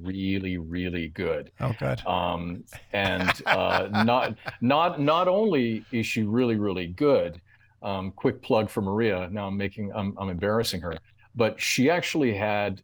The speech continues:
Speaker 1: employment before she even graduated
Speaker 2: So
Speaker 1: from
Speaker 2: good.
Speaker 1: Van Arts. So she, she crushed it. She,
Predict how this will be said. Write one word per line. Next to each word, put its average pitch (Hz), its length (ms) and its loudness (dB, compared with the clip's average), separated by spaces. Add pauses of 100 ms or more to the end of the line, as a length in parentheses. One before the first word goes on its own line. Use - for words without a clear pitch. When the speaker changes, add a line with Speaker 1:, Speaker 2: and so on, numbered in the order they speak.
(100)
Speaker 1:
employment 110 760 0 (180)
before 120 360 0
she - 220 -2
even 101 220 0
graduated 85 920 -2
Speaker 2:
So - 80 -4
Speaker 1:
from - 140 -2
Speaker 2:
good. - 100 -2
Speaker 1:
Van 80 180 -2
Arts. - 460 -8 (360)
So 95 540 2 (100)
she, 139 360 0
she - 200 -2
crushed - 480 0
it. 71 200 -6
She, 127 260 0